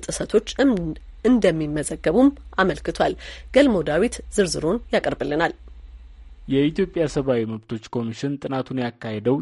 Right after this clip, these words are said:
Speaker 2: የጸጥታ ችግር ባለባቸው የጉጂና የወለጋ ዞኖችን ያጠቃለለ በአጠቃላይ ኦሮሚያ ውስጥ ባሉ ሠላሳ አንድ ማረሚያ ቤቶች ላይ መሆኑን አስታውቋል። በጥናቱ ታራሚዎቹ ከፍተኛ የሆነ የጤና አገልግሎት ችግር እንዳለባቸው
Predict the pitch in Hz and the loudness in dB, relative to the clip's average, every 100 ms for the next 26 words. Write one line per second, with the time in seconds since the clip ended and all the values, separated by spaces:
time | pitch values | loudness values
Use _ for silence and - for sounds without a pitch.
0 | 143 139 123 139 135 - 127 - 117 127 | 4 4 4 0 -6 2 0 0 -4 -2
1 | 117 107 101 98 107 110 - 139 135 135 | 0 0 -2 -4 -4 -4 0 4 4 2
2 | 127 123 113 113 113 110 104 107 104 107 | 0 0 0 2 2 2 -2 -2 -2 -2
3 | 101 98 110 104 98 - - 110 123 165 | -4 -6 -6 -6 -6 -6 -2 2 4 4
4 | - 139 135 170 - 165 123 113 117 170 | 4 4 6 6 2 0 2 2 -2 0
5 | 131 147 156 151 - - 123 110 110 131 | 2 4 4 2 0 -4 0 2 2 0
6 | - 127 120 - 110 117 123 117 107 101 | 2 0 0 -2 -4 0 0 0 0 -2
7 | 98 98 101 - 107 110 110 110 113 113 | -4 -6 -8 -4 -2 0 -2 -2 -2 -4
8 | 120 113 110 127 95 85 - _ _ - | 0 0 6 4 4 -6 -16 _ _ 0
9 | 113 107 101 95 - 131 135 131 127 120 | 0 0 -4 -6 -2 -2 0 0 2 0
10 | 113 107 107 151 156 151 151 143 139 135 | 0 -2 -2 2 2 0 0 0 2 2
11 | 131 135 151 143 120 117 113 113 107 101 | 2 2 0 0 -2 -2 -2 -2 -4 -4
12 | 117 110 107 104 98 95 92 104 110 135 | -6 -4 -4 -2 -4 -4 -6 -4 -2 2